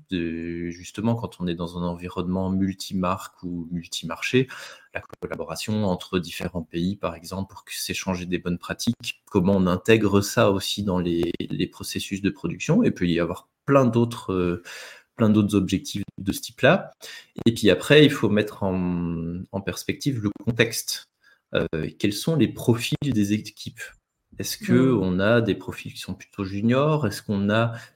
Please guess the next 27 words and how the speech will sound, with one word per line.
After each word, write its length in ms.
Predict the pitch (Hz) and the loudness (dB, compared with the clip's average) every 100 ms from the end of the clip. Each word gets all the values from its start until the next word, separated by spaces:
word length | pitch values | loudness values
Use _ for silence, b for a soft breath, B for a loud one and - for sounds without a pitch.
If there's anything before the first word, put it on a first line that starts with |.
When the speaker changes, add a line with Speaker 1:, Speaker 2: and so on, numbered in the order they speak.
| B | B
Speaker 1:
des 240 | - 98 104 | -6 -2 0
équipes 320 | 101 - - | -2 -6 -4
techniques 600 | 113 113 - 120 127 123 | -2 -2 2 4 4 0
et 40 | |
de 140 | 95 98 | 0 0
développement, 880 | 95 98 101 101 - 110 117 110 98 | 2 2 2 0 2 2 4 4 2
euh, 80 | |
qui 180 | 92 - | 0 -4
sont 240 | - 101 95 | -6 -6 -6
très 300 | - 113 107 | 0 0 0
intégrées, 680 | 107 - 98 98 104 107 107 | -2 -2 -2 0 2 0 2
euh, 500 | 101 87 85 85 82 | 2 2 0 0 -2
et 140 | 101 | -4
très 220 | - - 107 | -6 -8 -8
proches 520 | - - 113 - - | -4 -2 -2 -4 -4
des, 520 | 95 92 90 87 87 | -2 0 0 2 0
des 260 | 90 95 92 | -2 -4 -6
équipes 300 | - - 90 | -10 -10 -10
marketing ? 720 | 87 - 104 - 139 151 151 - B B - - B - | -8 -8 -8 -4 2 2 2 -4 B B -20 -20 B -8
Euh, 180 | 90 87 - | -6 -6 4
quels 160 | 113 | 4
sont 180 | 120 117 | 6 4
les 320 | 107 - 98 | 4 2 -6
outils 360 | 110 - 139 - | -6 -6 -10 -10
qu'on 220 | - 98 | -6 -2
utilise ? 720 | 98 - 104 113 143 131 - _ _ - | -2 -4 -4 -2 -2 -2 -10 _ _ -6
Euh, 160 | 90 | -4